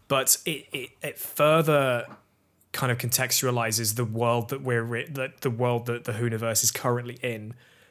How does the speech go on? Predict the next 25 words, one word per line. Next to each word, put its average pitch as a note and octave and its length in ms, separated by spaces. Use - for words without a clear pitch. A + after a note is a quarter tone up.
in B2 220
this, A#2+ 320
in B2+ 180
the A#2 60
first A2+ 400
Russell A#2+ 220
T A2+ 140
Davies G#2+ 440
era. G#2+ 400
You A#2+ 80
know, G#2+ 160
this - 460
goes C#3 280
to B2 100
show, B2+ 400
this B2 140
is B2+ 40
the B2 80
first C#3+ 240
time C3+ 160
we've A#2+ 120
seen C3+ 260
a B2 40
companion A2+ 760
after A#2 640